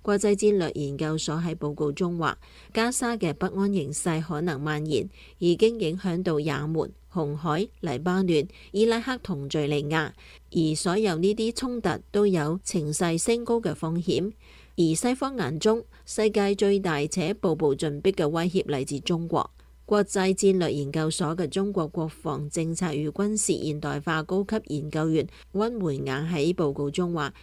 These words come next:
北京最近放寬規定，允許後備役人員同退伍軍人返回部隊，並允許軍方使用民用基礎設施同燃料庫存，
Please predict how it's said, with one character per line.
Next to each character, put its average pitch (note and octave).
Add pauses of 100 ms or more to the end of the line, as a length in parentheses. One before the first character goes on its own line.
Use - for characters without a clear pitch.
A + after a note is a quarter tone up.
(240)
北 A#3
京 B3+
最 D#3+
近 D3
放 C#3+
寬 F#3+
規 G3+
定， E3 (380)
允 F#3+
許 A3
後 E3+
備 D#3
役 D3
人 C3+
員 G2
同 C#3+
退 D#3+
伍 C#3
軍 G3
人 D3
返 C#3+
回 D#3+
部 D3
隊， E3 (300)
並 G3+
允 G3 (160)
許 D#3+
軍 G#3+
方 A#3+
使 D#3+
用 C#3+
民 C3+
用 C#3
基 D#3+
礎 E3
設 D3+
施 G#3+
同 E3
燃 C3
料 B2+
庫 D3+
存， D#3+